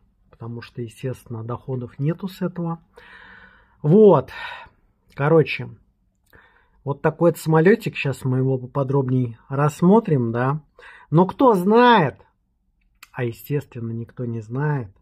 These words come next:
Ну, тут даже цена есть, представляете?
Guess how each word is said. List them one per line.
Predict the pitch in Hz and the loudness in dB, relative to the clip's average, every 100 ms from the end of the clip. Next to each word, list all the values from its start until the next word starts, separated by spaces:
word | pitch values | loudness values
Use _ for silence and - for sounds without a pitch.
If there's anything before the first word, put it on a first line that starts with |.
| _ _ _ _ | _ _ _ _
Ну, | 123 113 | -18 -14
тут | 117 | -10
даже | 120 113 | -8 -8
цена | - - 120 117 | -8 -8 -6 -6
есть, | 113 107 _ | -10 -14 _
представляете? | - - _ 123 123 127 127 135 | -20 -20 _ -12 -10 -10 -14 -20